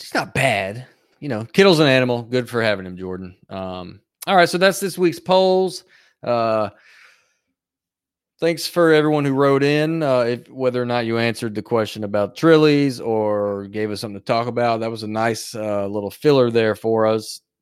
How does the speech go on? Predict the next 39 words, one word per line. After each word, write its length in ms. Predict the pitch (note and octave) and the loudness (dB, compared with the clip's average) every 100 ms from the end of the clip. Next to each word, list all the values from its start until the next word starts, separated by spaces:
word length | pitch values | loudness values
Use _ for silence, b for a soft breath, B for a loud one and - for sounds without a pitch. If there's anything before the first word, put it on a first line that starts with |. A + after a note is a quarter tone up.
| _ | _
to 220 | - G#2+ | -10 -8
keep 240 | G2+ C3 A#2+ | -2 -2 -2
us 160 | G#2+ | -4
moving. 640 | G2+ A#2+ C3 A#2+ A2+ A2 - | -2 0 0 0 -4 -6 -4
Um, 500 | A#2 A2 G#2+ G#2 G2 b b b b b _ | 0 2 0 -2 -10 b b b b b _
I 60 | - | -4
figure 260 | B3 A#3+ | 0 2
at 120 | F#3+ | 2
this 160 | G3 G3 | 2 0
point, 400 | - G3+ G3+ G3+ _ | 2 6 6 4 _
maybe 300 | D#3+ D#3+ F3 | 2 4 6
we 140 | E3+ | 4
can 340 | E3+ D#3+ D3+ C3 | 2 -4 -4 0
do, 360 | D#3 D#3+ D#3+ | 2 4 4
I 80 | C#3 | 2
don't 100 | F#3 | 0
know 80 | G3+ | -2
if 80 | E3+ | -2
you 100 | F3 | -2
wanna 140 | E3 | -2
do 180 | D3+ D3 | -2 -2
a, 40 | G#2+ _ _ _ _ _ _ _ _ _ _ _ _ _ _ _ _ - | -2 _ _ _ _ _ _ _ _ _ _ _ _ _ _ _ _ -12
a 120 | A#2+ | -6
who's 320 | A#2+ D#3 C#3 | 2 2 4
out 240 | C#3 C#3 A2+ | 4 2 2
and 80 | |
who's 220 | C3 C3+ C3 | -2 -2 -2
in 140 | C3+ | -2
on 80 | B2 | -4
the 60 | |
playoffs, 640 | A2 - C#3 C#3 C3+ C3 - | -6 -2 2 2 2 2 0
or 260 | A#2+ A#2+ | -2 -2
do 140 | A#2 C3 | -2 -6
you 480 | C3+ C3+ C3 C3 A#2+ | -4 -4 -4 -6 -10
think 300 | - C#3+ B2 | -6 -4 0
maybe 200 | C3 B2+ | 0 0
we 120 | B2+ | -2
should 200 | B2 G#2+ | -2 -10
wait 500 | G2+ B2 B2+ B2+ - | 0 4 4 2 -6